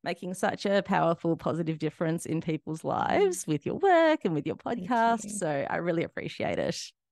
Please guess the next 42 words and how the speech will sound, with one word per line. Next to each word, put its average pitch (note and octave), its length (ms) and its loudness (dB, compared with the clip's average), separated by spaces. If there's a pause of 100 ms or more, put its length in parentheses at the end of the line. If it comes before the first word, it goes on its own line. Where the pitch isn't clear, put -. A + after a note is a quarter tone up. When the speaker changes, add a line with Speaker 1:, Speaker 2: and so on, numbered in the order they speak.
Speaker 2:
Thank G#3+ 180 -2
you G#3+ 80 -8
so G#3+ 160 -8
much. G#3+ 1000 -4 (400)
Thanks A3 260 4
for C4 80 0
listening G3 400 4
to G3 100 -2
the G3+ 100 0
Holistic F#3 460 0
Woman F3 260 2
podcast. - 640 -4 (260)
If A3+ 160 -4
you B3 100 2
enjoyed A3+ 460 4
this G3 180 0
episode E3+ 560 0
and F3 120 -2
have F#3+ 220 0
some A3+ 200 2
space, D#3+ 500 -2 (160)
please A#3+ 380 2
leave F#3+ 240 4
me F#3+ 120 2
a - 60 -4
five-star E3 680 -2
review. D#3+ 440 -4 (380)
Every A3 360 6
review F#3 480 6
or F3+ 160 4
rating E3 400 2
supports - 540 0
these G3+ 180 2
conversations E3+ 840 -2
reaching F#3 340 0
the F#3+ 200 -2
ears G#3+ 260 4
and F#3 160 -2
hearts - 400 -4
of E3+ 160 -8
more D#3+ 240 0
women. D#3 360 -6